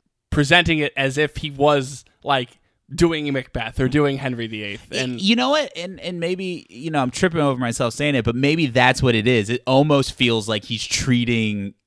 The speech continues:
Speaker 2: each and, each and every one of these roles as if he's getting one of those <laughs> Shakespearean
Speaker 1: Yeah.
Speaker 2: theater roles.
Speaker 1: Yes.
Speaker 2: It really does
Speaker 1: I,
Speaker 2: feel
Speaker 1: I,
Speaker 2: that
Speaker 1: that's
Speaker 2: way.
Speaker 1: what I love about the
Speaker 2: Yeah,
Speaker 1: dude. I
Speaker 2: yeah.
Speaker 1: mean, that's what I really love about him. Um, but I think really what it is, I,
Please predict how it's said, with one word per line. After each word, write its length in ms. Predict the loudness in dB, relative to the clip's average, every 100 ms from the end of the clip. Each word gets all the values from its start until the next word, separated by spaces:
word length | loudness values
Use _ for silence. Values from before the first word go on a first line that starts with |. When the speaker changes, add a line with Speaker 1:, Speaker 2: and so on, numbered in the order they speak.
| _ _ _ -8
Speaker 2:
each 260 | -4 0
and, 220 | 0 0 -4 _
each 220 | -6 -2
and 80 | 2
every 180 | 2 2
one 200 | 2 2
of 60 | 2
these 180 | 0
roles 520 | 0 2 2 2 -2 -2
as 220 | -2 -2 -2
if 180 | -4 -2
he's 220 | -6 -4
getting 280 | 0 2 2
one 140 | 0
of 80 | -2
those 160 | -2 2
<laughs> 80 | 2
Shakespearean 680 | 2 0 0 0 0 0 -2
Speaker 1:
Yeah. 20 |
Speaker 2:
theater 360 | 0 2 2 2
roles. 320 | -2 -6 0
Speaker 1:
Yes. 240 | 0 2
Speaker 2:
It 100 | 2
really 400 | 4 8 8 8
does 340 | 4 4 4 6
Speaker 1:
I, 140 | 6
Speaker 2:
feel 160 | 6 8
Speaker 1:
I, 60 | 8
Speaker 2:
that 180 | 8
Speaker 1:
that's 200 | 8 6
Speaker 2:
way. 40 | 8
Speaker 1:
what 100 | 6
I 100 | 6
love 260 | 4 4
about 300 | 4 4 2
the 80 | 4
Speaker 2:
Yeah, 280 | 6 6 4
Speaker 1:
dude. 100 | 2
I 60 | 6
Speaker 2:
yeah. 140 | 6
Speaker 1:
mean, 100 | 4 -2 _
that's 160 | -8 -2
what 100 | 2
I 60 | 2
really 300 | 4 4 4
love 220 | 2 0
about 260 | -2 -4 -4
him. 140 | -8 _ _ _ _ _ _ -4
Um, 320 | 2 4 4
but 160 | 2 4
I 80 | 4
think 320 | 2 -2 -2
really 280 | 0 4 6
what 160 | 6 4
it 100 | 4
is, 180 | 2 2
I, 140 | 0